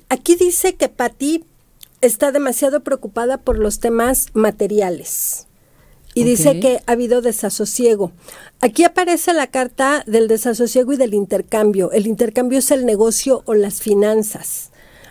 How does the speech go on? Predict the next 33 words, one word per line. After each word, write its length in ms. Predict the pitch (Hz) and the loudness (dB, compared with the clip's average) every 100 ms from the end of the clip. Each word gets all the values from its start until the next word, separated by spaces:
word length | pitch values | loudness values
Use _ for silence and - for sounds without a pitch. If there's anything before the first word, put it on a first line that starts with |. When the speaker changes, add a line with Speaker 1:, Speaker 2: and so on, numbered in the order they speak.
| _ | _
Speaker 1:
Habría 320 | 170 220 254 | 0 4 4
Speaker 2:
Ok. 60 | - | 4
Speaker 1:
que 100 | 302 | 2
ver 240 | 277 269 | 2 0
qué 160 | - 285 | -2 -2
tanto 640 | - 247 247 - 262 294 - | 0 -4 -2 -2 0 0 -2
los 240 | 220 214 | -2 -2
problemas 600 | - 226 233 247 262 - _ | -4 -2 0 0 -4 -6 _
económicos 720 | 233 233 220 233 240 254 247 | -2 2 2 2 0 -2 -2
le 80 | 233 | -4
están 260 | 208 247 226 | -4 -6 -6
afectando 760 | 240 233 - 214 214 233 247 _ _ _ | -4 -8 -4 -2 -2 -2 -4 _ _ _
a 60 | 202 | -8
su 180 | - - | -6 -2
cuerpo. 380 | 208 - 170 170 - - - - - - - - | -2 -2 -14 -20 -18 -16 -16 -18 -18 -20 -20 -20
Speaker 2:
Ay, 400 | - 143 151 202 | -14 -12 -10 -6
Speaker 1:
También 460 | 185 220 220 226 247 | 2 4 6 4 4
Speaker 2:
mira. 120 | 269 - | -2 -4
Speaker 1:
habría 260 | 233 233 | 0 0
que 140 | 240 262 | 0 -2
analizar 560 | 240 214 214 - 226 | -2 -2 -4 -6 -6
qué 100 | - | -4
es 100 | 214 | -4
lo 140 | 214 214 | -4 -6
que 80 | |
está 160 | 208 - | -8 -10
pasando. 580 | 165 185 - 214 202 180 - - - | -10 -6 -2 -2 -2 -8 -20 -20 -4
O 60 | - | -2
Speaker 2:
Ok. 60 | 208 | 2
Speaker 1:
problemas 540 | 240 226 247 240 254 | 2 4 2 0 -4
por 160 | - 220 | -4 -6
temas 340 | 220 208 214 | -4 -4 -4
económicos. 800 | 220 196 202 214 226 - - - | -6 -4 -2 0 -2 -4 -6 -8